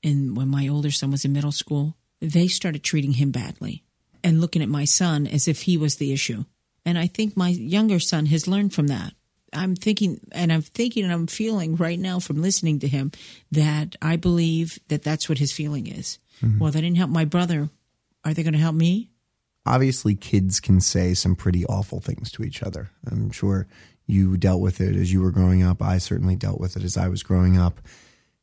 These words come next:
Speaker 2: As a community, do you think that we pay enough mind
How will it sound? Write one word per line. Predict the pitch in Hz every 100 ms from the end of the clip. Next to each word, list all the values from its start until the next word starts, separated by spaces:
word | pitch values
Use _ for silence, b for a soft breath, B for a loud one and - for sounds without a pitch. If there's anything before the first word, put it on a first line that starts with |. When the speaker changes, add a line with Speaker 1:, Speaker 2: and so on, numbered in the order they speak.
| _ -
Speaker 2:
As | 165 175
a |
community, | 165 135 110 104 - - - - _ _ _ -
do | 113 151
you | 170 170
think | 143 - 107 92
that | 107
we | 71 101 95
pay | - 104 98
enough | 95 90 -
mind | 92 87 90 - - -